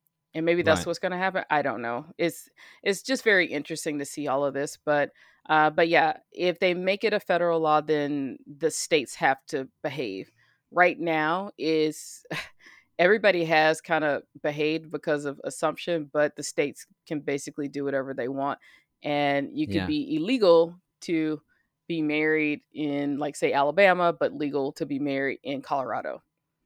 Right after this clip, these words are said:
Speaker 1: So.
Speaker 2: Right.
Speaker 1: Yeah.
Speaker 2: Okay.
Speaker 1: Interesting times. <laughs>
Speaker 2: Yeah, uh, it, it's, it's just, it's interesting. I mean, I suppose the things we've spoken about in previous shows about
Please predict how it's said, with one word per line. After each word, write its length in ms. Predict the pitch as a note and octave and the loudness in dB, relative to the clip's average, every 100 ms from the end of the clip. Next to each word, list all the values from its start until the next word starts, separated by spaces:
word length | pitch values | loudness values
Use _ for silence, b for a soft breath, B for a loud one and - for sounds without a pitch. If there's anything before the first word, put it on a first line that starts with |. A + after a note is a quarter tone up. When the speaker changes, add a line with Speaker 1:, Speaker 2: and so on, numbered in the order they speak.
| _ _ | _ _
Speaker 1:
So. 300 | - A#2 A#2 - _ _ _ _ _ _ _ - | -6 -4 -4 -8 _ _ _ _ _ _ _ -8
Speaker 2:
Right. 280 | G#2 F#2 - - _ _ _ _ _ _ | -4 -2 -4 -16 _ _ _ _ _ _
Speaker 1:
Yeah. 260 | D3+ G3 F#3 - B _ | -2 -2 -2 -14 B _
Speaker 2:
Okay. 340 | A#2 - G3 B2 | -4 0 0 -2
Speaker 1:
Interesting 400 | E3+ E3 F#3 F#3 | -6 -4 -6 -6
times. 400 | F#3+ E3 D3 - _ | -2 -4 -4 -14 _
<laughs> 80 | G#3 - _ _ _ _ _ _ _ _ _ _ _ B B B B | -18 -18 _ _ _ _ _ _ _ _ _ _ _ B B B B
Speaker 2:
Yeah, 420 | E3 F#3+ G#2+ F#2 | 6 8 6 4
uh, 100 | C3+ | 4
it, 260 | B2 E3 A#2 | 4 4 4
it's, 160 | D#3+ | 2
it's 140 | - D3+ | 2 0
just, 160 | F3 - | 0 2
it's 200 | D3+ C#3 | 0 2
interesting. 520 | E3 F#3 F#3 C#3 B2 | 2 2 2 0 2
I 40 | C3 | 4
mean, 140 | C#3+ | 4
I 20 | |
suppose 420 | D3+ D#3 F3 F3+ E3 | 2 0 2 2 2
the 80 | |
things 220 | C#3 D#3 C3+ | 0 0 2
we've 140 | B2+ | 0
spoken 340 | - C#3 C3 | 0 0 2
about 380 | A#2+ B2 A2+ A2 | 0 2 2 2
in 180 | A2+ A2 | 0 -2
previous 380 | - A#2+ G#2+ G2+ | 0 0 0 -2
shows 360 | - A2+ G2+ | 2 2 2
about 440 | A2 G2+ G2+ G2 | 0 -2 0 -2